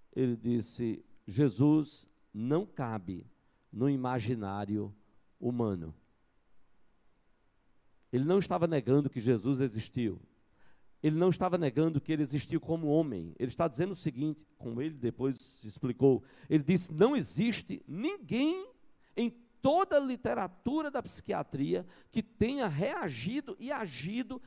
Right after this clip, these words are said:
como este ser chamado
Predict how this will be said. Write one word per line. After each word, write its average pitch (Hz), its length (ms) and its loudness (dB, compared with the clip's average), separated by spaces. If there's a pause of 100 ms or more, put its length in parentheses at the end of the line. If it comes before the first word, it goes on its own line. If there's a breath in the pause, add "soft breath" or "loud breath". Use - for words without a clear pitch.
(240 soft breath)
como 330 600 0 (460 soft breath)
este 254 440 0 (280)
ser 247 600 0
chamado 185 680 -4